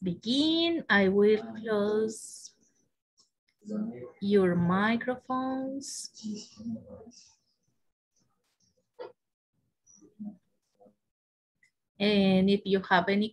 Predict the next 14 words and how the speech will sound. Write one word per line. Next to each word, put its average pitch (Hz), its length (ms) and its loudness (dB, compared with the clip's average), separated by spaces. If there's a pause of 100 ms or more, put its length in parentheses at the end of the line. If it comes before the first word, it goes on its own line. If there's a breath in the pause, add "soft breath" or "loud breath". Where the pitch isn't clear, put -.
question, 269 640 2
please 185 320 0
ask 196 280 0
me 196 540 -2
through 185 200 0
the 139 120 0
chat. 254 640 2
Me 190 100 -2
pueden 175 320 -2
hacer 196 300 -4
preguntas 175 400 -4
a 185 40 -8
través 175 360 -6
del 160 120 -14